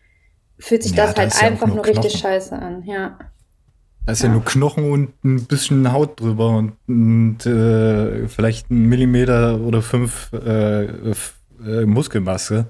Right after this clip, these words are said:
Speaker 2: Und dann war's
Speaker 1: Ja.
Speaker 2: da, ja.
Speaker 1: Ah, ich muss sagen, ich hab richtig Bock auf ein neues Tattoo. Ich, ich weiß nicht, ich hab die ganze Zeit Lust drauf, aber die ganze Zeit irgendwie kein Geld natürlich, <laughs> immer, wir sind immer broke.
Speaker 2: Ja.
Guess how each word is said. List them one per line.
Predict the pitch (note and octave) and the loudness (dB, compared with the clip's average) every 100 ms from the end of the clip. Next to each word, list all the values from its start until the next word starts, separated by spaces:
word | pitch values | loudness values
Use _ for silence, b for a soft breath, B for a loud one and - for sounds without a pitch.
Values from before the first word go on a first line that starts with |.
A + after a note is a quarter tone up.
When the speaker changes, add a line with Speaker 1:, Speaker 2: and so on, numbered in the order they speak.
| - _ | -8 _
Speaker 2:
Und | - G#2 | -4 -2
dann | F#2+ | 0
war's | A2+ G#2+ | 2 2
Speaker 1:
Ja. | G#2 | 0
Speaker 2:
da, | F2+ | -6
ja. | F2+ F2+ F2 _ _ _ _ _ _ _ _ _ b b _ b | -6 -8 -12 _ _ _ _ _ _ _ _ _ b b _ b
Speaker 1:
Ah, | - C4+ | 0 0
ich | - | 2
muss | C#4 | 0
sagen, | C#4 D4 C4 | 2 2 4
ich | |
hab | B3+ A#3+ | 2 2
richtig | C#4 C4+ B3 | 0 0 -2
Bock | - A#3+ | 0 0
auf | G#3+ G#3+ | 2 0
ein | G#3+ | 0
neues | G#3 G#3+ | 0 0
Tattoo. | G#3 G3 A3 | -2 0 0
Ich, | G3+ | 0
ich | - G#3+ | -4 -2
weiß | B3 B3 | 0 0
nicht, | A3 A3 - | -2 -6 -8
ich | - G#3+ | -8 -2
hab | B3 B3 | -2 -2
die | |
ganze | B3 B3 A#3 | -2 -2 -4
Zeit | - A3 A#3+ | -2 -2 0
Lust | A#3+ C4 C4 | -4 -6 -4
drauf, | A#3+ B3+ C4 | -2 -2 -2
aber | G#3 G3+ | 0 2
die | G3 | 2
ganze | G3+ A3 | 2 0
Zeit | - G#3 | 0 -2
irgendwie | G3+ G#3 G#3 G3+ F#3+ | 0 -2 0 0 -2
kein | - F#3 F3 | -4 -8 -6
Geld | E3+ F#3 G#3 G#3 | -2 2 2 0
natürlich, | F#3+ F#3+ G3 G3 G3 - | -6 -2 0 0 -4 -4
<laughs> | |
immer, | A3 A#3+ G#3 G#3 - - - | 2 2 2 0 -2 -6 -8
wir | - | -8
sind | E3+ - | -8 -6
immer | E3+ E3+ | -4 -2
broke. | E3 A2 | -2 2
Speaker 2:
Ja. | G#2+ A2 G#2+ | 4 6 4